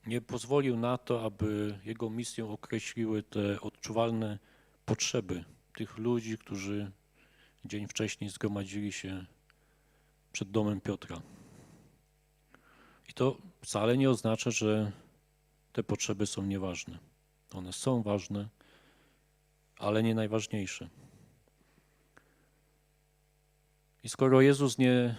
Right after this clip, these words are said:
zareagował na głos ludzi, to możemy się zastanowić nad, na czyj głos zareagował. Otóż jego misja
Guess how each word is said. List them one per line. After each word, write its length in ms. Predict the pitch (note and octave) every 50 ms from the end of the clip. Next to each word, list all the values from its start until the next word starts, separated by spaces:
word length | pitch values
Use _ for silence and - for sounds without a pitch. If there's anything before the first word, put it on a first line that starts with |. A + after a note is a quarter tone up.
| - - -
zareagował 760 | G#2+ G#2+ A#2 A#2 A#2 A#2 A#2 A#2 A2 B2+ C3+ B2 B2+ B2 A#2
na 380 | A2+ A2 A2 A2 G#2+ G#2+ G2+ F#2+ - - - _ _ -
głos 540 | - G#2+ B2 B2+ A2+ - - - - - - - - _ -
ludzi, 460 | G#2 B2+ C#3+ A#2+ F#2 F2+ G2 G#2+ A2 - - _ _ _ _ _ _ _ _ _ _ _ _ _ _ _ _ _ _ _ _ _ _ _ _ - - _ _ _ _ _ _ _ _ _ _ - -
to 40 | G2
możemy 340 | - - - A2 A#2 A#2
się 340 | - - A#2+ A#2 A2 A2 A2 G#2+ -
zastanowić 580 | A#2 - G#2+ - - - A#2 A#2 A#2 A2+ G#2+ G#2+
nad, 360 | A2+ A2 G#2+ - _ - - - - _ _ _ _ _ _ _ _ _ _ _ _ _ _ -
na 80 | -
czyj 220 | - - - C3 A2+
głos 300 | - B2+ B2+ A#2 G#2 F#2+
zareagował. 680 | G2+ G#2 G#2 A2 G#2+ G#2+ G#2 A2 G#2 F2+ E2+ E2+ F2 - _ _ _ _ _ _ _ _ _ _ _ _ _ _ _ _ _ _ _ _ _ _ _ _ _ - _ _ _ _ -
Otóż 540 | A2 A2 - B2+ A#2+ - - - - - - - - _ -
jego 280 | A2 C3+ C#3+ D3 C#3
misja 640 | C3+ C3 C#3+ D3 - - - G#2+ G#2 G#2+ A2+ B2